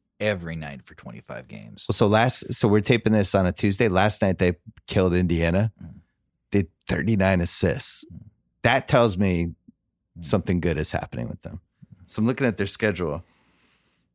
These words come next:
Speaker 2: They have, they were twenty-five and fourteen. Now they're, th-, oh shit.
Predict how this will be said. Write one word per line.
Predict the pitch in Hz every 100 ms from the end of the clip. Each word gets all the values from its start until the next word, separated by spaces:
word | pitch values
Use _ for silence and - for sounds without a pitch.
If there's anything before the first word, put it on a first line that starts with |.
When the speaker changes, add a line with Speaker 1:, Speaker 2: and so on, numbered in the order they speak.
| _
Speaker 2:
They | 110 104
have, | 98 90 87 80 - -
they | 117
were | 98
twenty-five | - 135 151 147 113 98
and | 95
fourteen. | 110 101 101
Now | 90 87
they're, | 87
th-, | - - - _ _ _ _ _ -
oh | 127
shit. | - - 156 -